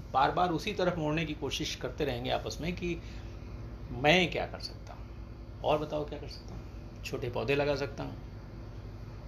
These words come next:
यदि कहीं पेड़ कट रहा है तो मैं जाके, जैसे मुझे ख्याल है हमारे गांव में एक घटना हुई और वो हमारे घर के बाहर नीम का पेड़ है और वो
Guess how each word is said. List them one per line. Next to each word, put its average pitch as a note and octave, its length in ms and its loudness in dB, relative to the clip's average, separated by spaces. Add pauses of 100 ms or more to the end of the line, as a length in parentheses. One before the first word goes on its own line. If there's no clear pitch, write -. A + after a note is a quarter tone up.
(1600)
यदि G3+ 220 6
कहीं G#3+ 200 6
पेड़ G3 340 8
कट F3 200 2
रहा D#3 220 8
है D#3+ 180 4
तो D#3 180 0
मैं A#2+ 320 -4
जाके, G#2+ 440 -4 (2000)
जैसे D3 180 4
मुझे F#3 240 8
ख्याल F3 260 12
है F3 60 10
हमारे F3 220 6
गांव D3 240 4
में D#3 160 0
एक C3+ 80 -4
घटना C3 260 -2
हुई C3+ 260 0
और A2+ 360 -4
वो G2 60 -6
हमारे A2+ 340 -4 (280)
घर A#2 140 -4
के C3 100 -2
बाहर B2 240 6
नीम C3 220 -2
का A#2+ 80 4
पेड़ D3 280 4
है D#3+ 200 2 (680)
और A2 160 0
वो A#2 200 0